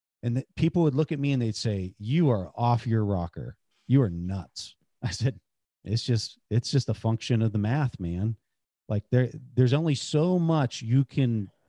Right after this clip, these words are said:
insert to the top before things just come off the rails."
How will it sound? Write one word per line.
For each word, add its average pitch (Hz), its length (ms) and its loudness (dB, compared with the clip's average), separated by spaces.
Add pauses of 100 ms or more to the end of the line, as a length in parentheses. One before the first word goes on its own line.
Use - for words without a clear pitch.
(140)
insert 131 520 2
to - 80 0
the 104 100 0
top 101 420 -2 (120)
before 104 320 -2
things 107 320 -2
just - 300 -8
come 98 200 -4
off 85 180 -4
the 95 100 -4
rails." 107 520 -2